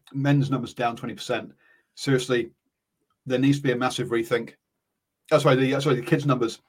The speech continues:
are down twenty percent. Um, the one area that in where, so I'm, I'm, I, I have a little bit of knowledge about, um, community rugby 'cause I, I'm involved a little bit with the, um, um, with the, uh, what do you call it, the, um, the local rugby team here in Waihi.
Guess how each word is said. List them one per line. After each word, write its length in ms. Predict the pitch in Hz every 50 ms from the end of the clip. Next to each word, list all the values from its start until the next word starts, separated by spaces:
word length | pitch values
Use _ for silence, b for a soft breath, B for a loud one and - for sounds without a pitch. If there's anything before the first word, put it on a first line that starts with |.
| _ _ _ _ -
are 40 |
down 220 | - 123 120 117 113
twenty 200 | - 131 117 110
percent. 300 | - - - 120 113 b b b b b b b b b _
Um, 340 | - 110 117 113 113 113 - _ _ _ _ _ _ _ _ _ _ _ _ _ _ _ _ _
the 120 | 143 139 143
one 160 | 135 165 175
area 240 | 185 175 156 151 135
that 180 | 127 - - 151
in 180 | 139 131 131
where, 280 | 135 131 127 127 131 -
so 160 | - - 151 147
I'm, 120 | 143 -
I'm, 300 | - 147 139 131 131 - - _ _ _ _ -
I, 160 | 135 143 143 139 -
I 100 | 127 131
have 160 | 135 139 123
a 20 | 127
little 200 | 143 160 - -
bit 120 | 139 - -
of 140 | - 135
knowledge 260 | 127 127 120 117 104 107
about, 340 | 117 117 117 - - - -
um, 240 | 117 113 113 - - _ _ _ _ _ _ _ _ _ _ _ _ _ _ _ _ - - _ -
community 260 | - 143 135 - 127
rugby 200 | 127 117 113 110
'cause 100 | - -
I, 140 | - 110 82
I'm 120 | 107 113
involved 300 | 117 110 127 123 117 117
a 40 | 117
little 100 | 120 120
bit 120 | 117 117 -
with 140 | 113 110
the, 200 | - 117 110 113 110
um, 220 | 107 104 95 101 b b b b b b b b b b _ - -
um, 420 | 123 120 120 113 113 113 113 - -
with 240 | 135 127 120 - -
the, 300 | 117 117 110 110 110 110
uh, 160 | 104 104 104 104
what 60 | 104
do 40 | -
you 60 | -
call 140 | - 127 113
it, 120 | 117 - - -
the, 200 | 131 123 113 113
um, 200 | 107 - 95 - _ _ _ _ _ _ -
the 100 | 139 123
local 200 | 120 113 123 127
rugby 100 | 120 113
team 160 | - 127 117
here 120 | 123 117
in 60 | 110 113
Waihi. 420 | 117 117 120 143 175 160 143 B